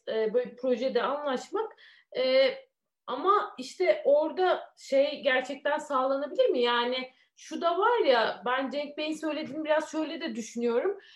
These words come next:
E, bu dijitalleşmeyle beraber bireysel olarak tırnak içinde kendini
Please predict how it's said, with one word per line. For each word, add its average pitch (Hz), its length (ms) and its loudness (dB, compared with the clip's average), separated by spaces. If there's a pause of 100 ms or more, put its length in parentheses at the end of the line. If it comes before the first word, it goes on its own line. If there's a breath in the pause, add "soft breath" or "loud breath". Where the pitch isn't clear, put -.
(260 loud breath)
E, 233 380 -2
bu 233 280 -8
dijitalleşmeyle 302 1000 -4
beraber 294 640 2
bireysel 330 760 2
olarak 277 520 2
tırnak 302 300 -8
içinde 311 340 -8
kendini 277 460 -4